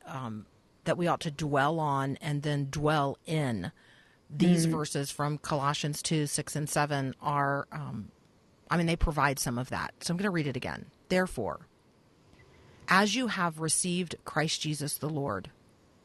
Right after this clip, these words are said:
Speaker 1: so walk in him, having been firmly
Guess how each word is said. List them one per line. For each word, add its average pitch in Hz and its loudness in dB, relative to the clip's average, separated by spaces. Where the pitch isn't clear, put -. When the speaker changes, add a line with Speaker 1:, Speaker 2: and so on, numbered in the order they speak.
Speaker 1:
so 196 4
walk 180 -2
in 120 -2
him, 123 -10
having 214 4
been 180 2
firmly 202 0